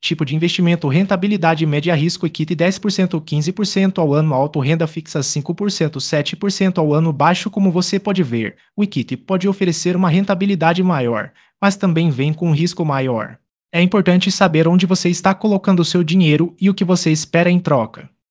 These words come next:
O que é renda fixa e suas características? Como funciona a renda fixa? A renda fixa é um tipo de investimento onde você sabe exatamente quanto vai ganhar. Funciona assim:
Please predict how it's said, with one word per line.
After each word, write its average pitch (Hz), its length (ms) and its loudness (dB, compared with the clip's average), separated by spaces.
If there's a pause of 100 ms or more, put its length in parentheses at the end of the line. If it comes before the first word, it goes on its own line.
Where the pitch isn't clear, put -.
(140)
O 127 80 -12
que 175 140 -2
é 175 60 2
renda 185 260 0
fixa 180 420 -8
e 156 120 -8
suas 196 260 -4
características? 190 800 -2
Como 202 240 -2
funciona 175 540 -2
a - 20 -2
renda 170 300 0
fixa? 175 320 -6
A - 20 -4
renda 175 300 0
fixa - 420 -8
é 196 60 0
um 196 80 2
tipo 185 280 -4
de 143 120 -4
investimento 190 580 0
onde 190 160 2
você 190 220 -2
sabe 147 320 0
exatamente 180 640 0
quanto 185 340 -2
vai 196 200 2
ganhar. 151 500 -2 (280)
Funciona 196 540 0
assim: 139 380 -2